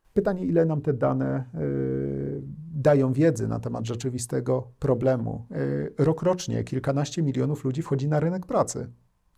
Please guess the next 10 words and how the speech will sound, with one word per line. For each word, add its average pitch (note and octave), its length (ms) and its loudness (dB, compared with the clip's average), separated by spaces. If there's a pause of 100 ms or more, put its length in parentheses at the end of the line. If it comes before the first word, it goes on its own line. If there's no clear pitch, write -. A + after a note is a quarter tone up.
(140)
Kilkanaście E3 540 0
milionów. A#2+ 540 -2 (920)
Partia C3 280 -2
mówi B2 240 -2
o C3+ 80 -2
tym, C#3+ 220 -4
że B2 200 -2 (300)
w - 120 -20
tym C3 160 0
roku, C3 460 0